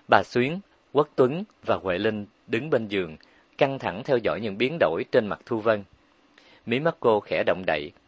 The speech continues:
và như khó khăn lắm, vượt lên sự yếu ớt của cơ thể. Cô từ từ mở mắt. Huệ Linh la nhỏ: "Nó tỉnh rồi,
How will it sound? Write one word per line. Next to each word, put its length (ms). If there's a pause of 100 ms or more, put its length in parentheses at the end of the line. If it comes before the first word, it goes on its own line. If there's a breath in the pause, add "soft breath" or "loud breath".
(140)
và 160
như 160
khó 220
khăn 240
lắm, 220 (300)
vượt 320
lên 260
sự 280
yếu 180
ớt 160
của 120
cơ 180
thể. 340 (540 soft breath)
Cô 180
từ 240
từ 220
mở 240
mắt. 200 (600)
Huệ 200
Linh 200
la 180
nhỏ: 340 (800)
"Nó 200
tỉnh 280
rồi, 240